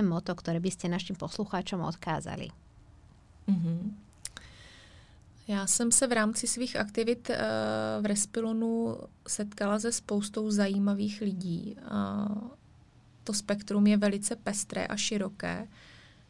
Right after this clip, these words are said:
Speaker 2: a každý mě něco naučil. Za to jsem moc vděčná. Ta, eh, myslím si, že klíčové, eh,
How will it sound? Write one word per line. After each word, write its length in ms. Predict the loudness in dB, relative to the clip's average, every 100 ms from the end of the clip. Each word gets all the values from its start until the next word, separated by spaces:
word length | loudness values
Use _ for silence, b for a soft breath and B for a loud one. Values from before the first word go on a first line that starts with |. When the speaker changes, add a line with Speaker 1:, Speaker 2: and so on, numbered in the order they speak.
| -16 -4
Speaker 2:
a 400 | -2 0 -2 -4 -2
každý 340 | 4 6 6
mě 160 | 2 2
něco 260 | 0 0
naučil. 520 | 0 0 -2 -4 -4 -8 -6
Za 100 | -6
to 140 | -4
jsem 480 | -4 2 6 6 6 2 -10 -12 -18 -20 -20 -20 -20 -10 0
moc 280 | 2 2
vděčná. 640 | 2 2 0 0 0 -2 -4 -8 -14
Ta, 460 | -6 -4 -2 -4 -6 -10 -10
eh, 520 | -4 -2 -2 -2 -2 -4 -8 B B B -8
myslím 280 | -4 0 2
si, 160 | 2
že 140 | 0 -2
klíčové, 920 | 0 -2 0 0 2 2 2 2
eh, 60 | -2